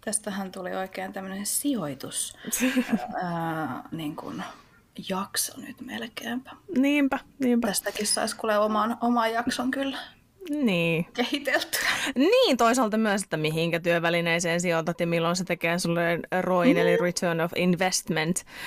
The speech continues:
Speaker 1: Niinpä.
Speaker 2: milloin sä saat, niinku, rahat kaikista sun, ö, näistä ostamista tuotteista ja, ja laitteista takaisin. Missä vaiheessa sun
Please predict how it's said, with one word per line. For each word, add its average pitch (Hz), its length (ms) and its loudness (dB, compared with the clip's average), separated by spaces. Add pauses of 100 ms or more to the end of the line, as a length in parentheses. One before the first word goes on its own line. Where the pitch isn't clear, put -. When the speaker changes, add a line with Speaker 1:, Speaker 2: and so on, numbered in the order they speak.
(240)
Speaker 1:
Niinpä. 220 180 6
Speaker 2:
milloin 165 340 6
sä 160 280 2
saat, 170 300 0
niinku, 170 460 0
rahat 175 420 0
kaikista 180 500 -2
sun, 196 280 0
ö, 180 40 -2 (440)
näistä 214 560 -2 (1300)
ostamista 190 540 -2
tuotteista 202 680 0
ja, - 280 -2 (120)
ja - 260 -2
laitteista - 520 -2
takaisin. 220 580 0
Missä 202 320 2
vaiheessa 180 380 -2
sun 180 360 0